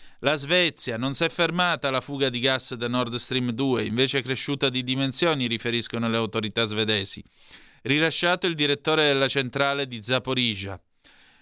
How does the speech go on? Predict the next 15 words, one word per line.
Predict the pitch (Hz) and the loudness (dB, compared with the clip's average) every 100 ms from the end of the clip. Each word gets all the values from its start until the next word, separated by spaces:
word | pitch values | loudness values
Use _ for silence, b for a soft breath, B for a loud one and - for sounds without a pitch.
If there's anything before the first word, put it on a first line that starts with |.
| b | b
Re-, | - 156 156 | -2 0 0
Iran, | 185 196 165 135 127 | 2 2 2 0 -2
ragazza | 117 131 156 156 156 | 0 0 0 -2 -2
italiana | 143 147 143 147 | 0 2 2 2
arrestata, | 139 139 131 151 135 123 | 2 0 0 0 0 -2
vi | 117 | -6
prego | 113 139 131 | -2 0 2
aiutatemi, | 123 120 151 151 180 170 | 0 0 2 2 0 -2
l'appello | 143 120 - 135 131 | 0 -2 0 0 4
del | 127 123 | 2 2
papà | 131 120 135 | 0 2 2
su | 120 107 | 0 -6
Facebook, | - 147 156 151 160 - 139 | 0 4 4 2 -4 -2 -2
siamo | 117 107 | 0 0
molto, | 117 147 - 131 | 0 2 2 0